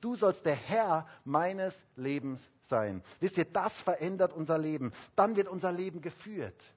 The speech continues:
Dann müssen wir nicht mehr zwanghaft und krampfhaft die komplette Kontrolle über unser Leben haben.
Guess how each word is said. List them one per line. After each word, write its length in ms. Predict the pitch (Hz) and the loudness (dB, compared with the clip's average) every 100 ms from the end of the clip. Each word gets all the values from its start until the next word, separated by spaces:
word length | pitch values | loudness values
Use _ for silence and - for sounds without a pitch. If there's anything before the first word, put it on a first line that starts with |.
| _ _ _ _ _ - - | _ _ _ _ _ -20 2
Dann 240 | 190 208 208 | 6 6 2
müssen 280 | 233 - | -2 0
wir 100 | 220 | 0
nicht 240 | 233 233 214 | 0 -4 0
mehr 160 | 208 - | 0 0
zwanghaft 720 | 160 190 269 262 208 202 - | 0 2 2 2 2 0 -2
und 160 | 185 - | -10 -6
krampfhaft 640 | 180 233 262 - 190 - - - - 170 | 0 0 0 2 2 2 -18 -18 -16 -12
die 80 | 214 | -6
komplette 580 | 190 202 180 233 254 226 | -6 -4 2 2 2 0
Kontrolle 540 | 196 - 196 254 254 | -2 -2 0 0 0
über 160 | 220 208 | 4 4
unser 220 | 196 208 | 8 6
Leben 340 | 247 196 135 | 6 2 4
haben. 300 | 110 98 87 | 4 2 -4